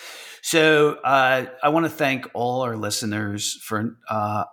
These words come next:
for not just listening, but for making the world a better place.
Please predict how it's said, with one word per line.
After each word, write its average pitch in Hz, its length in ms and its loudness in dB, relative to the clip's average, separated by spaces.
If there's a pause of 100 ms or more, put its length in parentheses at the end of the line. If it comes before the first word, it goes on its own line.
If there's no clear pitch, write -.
for 107 400 -6
not 151 220 2
just - 260 -2
listening, 95 560 -6
but 101 140 -4 (100)
for 113 220 0
making 110 340 0
the 107 80 -2
world 104 380 0
a 95 40 -12
better 95 260 -6
place. 110 720 -2